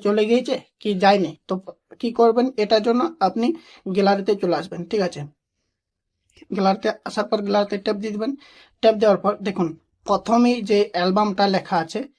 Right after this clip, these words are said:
এই দেখুন বন্ধুরা, আমি ট্যাপ দিয়ে দিলাম। ট্যাপ দেওয়ার পর দেখুন কত সুন্দরভাবে ব্যাকগ্রাউন্ড ইমেজটা এখান থেকে রিমুভ হয়ে গেছে। বন্ধুরা, আপনিও এইভাবে স্টেপ টু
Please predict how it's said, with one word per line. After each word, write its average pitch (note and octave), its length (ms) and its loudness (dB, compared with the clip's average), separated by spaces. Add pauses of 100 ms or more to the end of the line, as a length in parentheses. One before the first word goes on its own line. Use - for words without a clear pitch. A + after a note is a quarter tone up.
(280)
এই F3 180 2
দেখুন G3+ 180 -2 (100)
বন্ধুরা, F3 300 0 (180)
আমি F3+ 120 -2 (120)
ট্যাপ F#3+ 200 -2
দিয়ে G3 140 -4
দিলাম। G3 160 -2 (300)
ট্যাপ F#3+ 200 -4
দেওয়ার F#3+ 220 0
পর G3 100 -2 (100)
দেখুন F#3 200 -4 (400)
কত F#3+ 160 -4 (200)
সুন্দরভাবে G#3 560 0 (120)
ব্যাকগ্রাউন্ড F#3+ 380 -2 (320)
ইমেজটা G3 360 -2 (100)
এখান F3+ 260 -2
থেকে F#3+ 180 -4 (460)
রিমুভ G3 380 -2
হয়ে E3 180 2
গেছে। D3 200 -10 (580)
বন্ধুরা, F3+ 380 -2 (300)
আপনিও G3+ 340 -2 (180)
এইভাবে G3 300 0 (100)
স্টেপ F#3 280 -2
টু F#3+ 80 -4